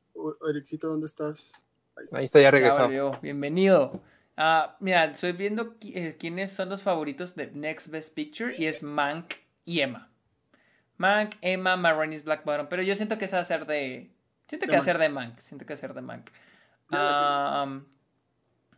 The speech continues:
Speaker 3: este, producción, mejor fotografía, ok, mejor fotografía.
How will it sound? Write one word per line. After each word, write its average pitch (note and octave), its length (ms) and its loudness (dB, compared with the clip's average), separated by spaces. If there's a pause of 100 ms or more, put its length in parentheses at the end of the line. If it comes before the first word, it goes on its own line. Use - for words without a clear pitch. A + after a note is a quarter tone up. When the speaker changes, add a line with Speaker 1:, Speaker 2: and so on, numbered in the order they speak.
(960)
Speaker 3:
este, F#3+ 880 -4
producción, D3+ 520 -8 (300)
mejor A#3 360 2
fotografía, A#3+ 720 -2
ok, - 160 -16 (140)
mejor F3+ 260 -8
fotografía. D#3 760 -2